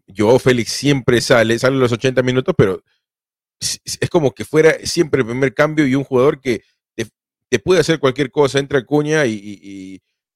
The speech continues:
eh, no vi que haya mucha diferencia, pero, eh, Joao Félix es un jugador que te puede hacer cualquier tipo de jugada en el último minuto y lo saca, lo saca, eh, después,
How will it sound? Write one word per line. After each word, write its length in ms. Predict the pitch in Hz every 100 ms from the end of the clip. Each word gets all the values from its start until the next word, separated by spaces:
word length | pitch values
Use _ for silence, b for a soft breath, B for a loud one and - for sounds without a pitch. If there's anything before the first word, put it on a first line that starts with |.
| _
eh, 240 | 73 82
no 460 | 82 76 107 110 120
vi 140 | 127
que 120 | 110 117
haya 160 | 113
mucha 220 | 110 110
diferencia, 460 | 104 95 101 98 143
pero, 340 | 127 98 92 -
eh, 280 | 80 - - 95
Joao 220 | 104 110
Félix 340 | 127 127 120
es 120 | 123
un 80 | 117
jugador 240 | 110 117 117
que 80 |
te 120 | 104 98
puede 240 | 143 147
hacer 220 | 113 120 - _ _ _ _
cualquier 340 | 113 104 123
tipo 300 | 107 107 117
de 80 | 107
jugada 340 | - 104 110
en 60 | 107
el 20 |
último 300 | 110 110 107
minuto 480 | 95 104 104 117 117 _ _ _ _ _ _ -
y 120 | 95
lo 120 | 90
saca, 480 | 85 110 - 107 - _
lo 140 | 92
saca, 440 | 87 104 90 110 -
eh, 420 | 87 82 80 76 73 65 57 52 _ _ _ _ _ _ _ _ _
después, 560 | 90 92 110 113 -